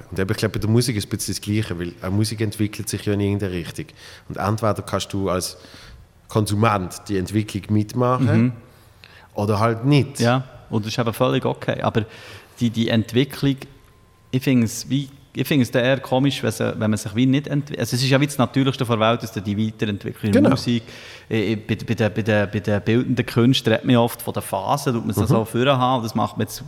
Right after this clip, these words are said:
Speaker 2: bei, bei Musik oder Comedy wie fast nicht eigentlich.
Speaker 1: Mhm.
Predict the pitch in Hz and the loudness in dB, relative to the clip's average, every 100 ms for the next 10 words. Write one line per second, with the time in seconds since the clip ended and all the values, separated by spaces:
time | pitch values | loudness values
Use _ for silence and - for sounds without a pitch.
0 | - - - 90 - - - - - 117 | -12 -12 -10 -12 -12 -18 -18 -8 4 4
1 | - 120 110 107 - 113 131 107 123 123 | 6 4 4 2 2 2 4 4 2 2
2 | - 123 107 107 147 131 131 110 104 135 | -2 2 2 4 2 2 2 2 2 0